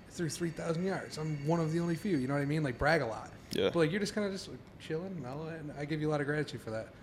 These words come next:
Speaker 2: Appreciate
Speaker 1: It's hard to be
Speaker 2: that.
Speaker 1: like that, too, though, I feel.
Speaker 2: Yeah. I mean, I kinda just, like, I kinda know where, where, like, my purpose comes from. Like, I know that God gave me these gifts. Like,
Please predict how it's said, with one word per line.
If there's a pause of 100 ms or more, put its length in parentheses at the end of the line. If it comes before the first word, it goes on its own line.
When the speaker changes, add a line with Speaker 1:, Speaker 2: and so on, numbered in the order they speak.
Speaker 2:
Appreciate
Speaker 1:
It's
hard
to
be
Speaker 2:
that.
Speaker 1:
like
that,
too,
though,
I
feel. (160)
Speaker 2:
Yeah. (220)
I
mean, (680)
I
kinda
just,
like, (720)
I
kinda
know
where, (180)
where,
like,
my
purpose
comes
from. (100)
Like,
I
know
that
God
gave
me
these
gifts.
Like,